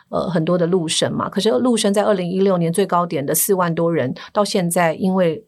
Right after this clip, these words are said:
呃，两岸的关系，还有就是covid nineteen的原因，我们现在陆生也只有六千多人，所以完全没有生源了，怎么办？就是转向东南亚和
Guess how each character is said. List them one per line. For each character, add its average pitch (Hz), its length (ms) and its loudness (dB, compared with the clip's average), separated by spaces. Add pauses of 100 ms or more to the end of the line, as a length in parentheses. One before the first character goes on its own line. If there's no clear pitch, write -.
呃， - 220 -4
两 - 140 0
岸 180 140 2
的 160 80 0
关 160 260 -2
系， 165 300 -2
还 160 160 -2
有 160 220 0
就 165 120 -2
是 165 200 -2
covid 170 280 -2
nineteen 165 340 0
的 147 200 0 (300)
原 160 260 -2
因， 170 220 2
我 170 100 0
们 165 100 0
现 190 160 0
在 180 360 0
陆 185 160 0
生 165 120 -2
也 160 80 0
只 160 140 -4
有 156 80 0
六 160 140 0
千 156 240 -4
多 151 200 0
人， 202 200 -2 (320)
所 - 160 0
以 254 240 -4 (240)
完 208 180 0
全 226 140 0
没 208 160 0
有 196 280 0 (180)
生 214 260 0
源 156 220 0
了， 160 160 0
怎 170 140 -2
么 156 100 -4
办？ 170 260 -2
就 208 120 0
是 202 160 0
转 - 180 -2
向 175 180 0
东 170 200 0
南 156 180 0
亚 151 180 -2
和 156 300 -2